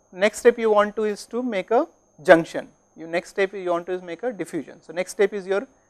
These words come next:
P O C L three diffusion. Basically, your starting wafer was P type, so now you want to make a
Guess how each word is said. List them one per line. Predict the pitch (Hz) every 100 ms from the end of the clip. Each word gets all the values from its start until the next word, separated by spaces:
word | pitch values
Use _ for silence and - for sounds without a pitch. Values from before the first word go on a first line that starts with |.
| _ _
P | 190 185
O | 190
C | 190 180 170
L | 170
three | - 160
diffusion. | 139 135 127 170 - _ _ _ _
Basically, | - 185 226 214 220 240 _ _ _
your | 185 196
starting | - 180 180 202
wafer | 185 202
was | 196 190
P | - 208
type, | 208 170 208
so | - 190
now | 180
you | 185
want | 185 180 185
to |
make | 185 180 190
a | 269